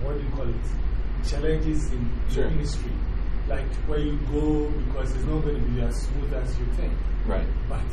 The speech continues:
Speaker 1: I am with you. So you will tremble over them. That means you're gonna overcome
Speaker 2: Right.
Speaker 1: the challenge.
Speaker 2: Right.
Speaker 1: So that's the way I see
Speaker 2: And I, I
Speaker 1: it.
Speaker 2: think to take it th-,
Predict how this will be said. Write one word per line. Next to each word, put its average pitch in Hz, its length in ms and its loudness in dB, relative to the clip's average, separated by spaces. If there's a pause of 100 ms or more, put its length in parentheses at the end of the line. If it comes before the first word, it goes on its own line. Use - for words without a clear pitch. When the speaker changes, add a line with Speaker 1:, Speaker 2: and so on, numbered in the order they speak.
Speaker 1:
I - 60 0
am 117 160 0 (100)
with 123 180 0
you. 151 160 0 (220)
So - 180 -2
you 120 300 0 (100)
will 123 100 -2
tremble 156 360 0
over 123 220 0
them. - 280 -2 (200)
That 131 120 -2 (100)
means 123 220 -2
you're 123 120 -2
gonna 120 320 -2
overcome - 440 -2 (480)
Speaker 2:
Right. - 200 0 (300)
Speaker 1:
the - 120 0
challenge. - 400 0
Speaker 2:
Right. - 120 0
Speaker 1:
So - 220 0
that's - 140 -2
the - 80 0
way - 200 0
I - 60 -2
see - 160 0
Speaker 2:
And 113 120 -2
I, - 40 -2
I - 40 -2
Speaker 1:
it. - 60 -2
Speaker 2:
think 170 260 0
to - 120 0
take 139 220 0
it - 120 0 (160)
th-, - 200 -2